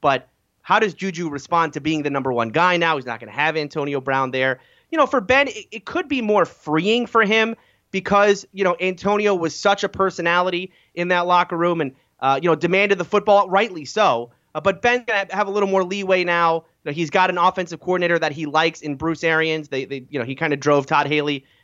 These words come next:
out of town, and Haley kinda probably had to go, you know, for, uh, for other reasons. But, uh, Ben and him didn't get along anyway.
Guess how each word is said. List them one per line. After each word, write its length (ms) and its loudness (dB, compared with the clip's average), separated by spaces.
out 160 2
of 60 -4
town, 320 0
and 160 -6
Haley 360 -2
kinda 200 -4
probably 240 -2
had 220 -2
to 80 -10
go, 320 -2
you 80 -10
know, 100 -6
for, 180 0
uh, 140 0
for 140 0
other 180 2
reasons. 360 -6
But, 240 0
uh, 140 -2
Ben 260 2
and 140 0
him 220 -4
didn't 200 -4
get 140 0
along 260 -2
anyway. 460 -4